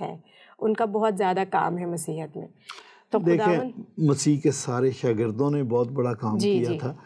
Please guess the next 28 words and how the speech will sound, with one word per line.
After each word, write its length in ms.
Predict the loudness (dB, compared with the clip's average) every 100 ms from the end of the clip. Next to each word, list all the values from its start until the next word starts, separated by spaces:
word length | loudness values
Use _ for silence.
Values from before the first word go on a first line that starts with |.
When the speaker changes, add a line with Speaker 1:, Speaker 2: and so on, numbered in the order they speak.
| -20 _ _
Speaker 2:
لیکن 280 | -2 0 -2
پولس 400 | -2 0 0 -2
کا 160 | -2
جو 140 | 0 0
کام 340 | 2 2 2
ہے، 60 | 2
اس 160 | 0
کو 120 | 0 0
اپریشیٹ 440 | 0 0 0 2
ہمیں 300 | 0 2 0
کرنا 100 | 0
Speaker 1:
اپریشیٹ 320 | 0 0 0
Speaker 2:
چاہیے۔ 140 | 0 2
Speaker 1:
کرنا 180 | 2
Speaker 2:
لیکن 260 | 2 0 0
میں 80 | 0
آپ 100 | 0
کو 60 |
Speaker 1:
چاہیے۔ 140 | 0 0
Speaker 2:
بتاؤں 320 | 0 0 -2
کہ 140 | -2 0
ان 140 | 0
بارہ 440 | 0 0 0 0 0
کے 160 | 0
علاوہ، 460 | 0 2 2 2 0
پولس 440 | 0 0 0 -2
کے 120 | -6
علاوہ، 600 | -6 -4 -2 0 2 0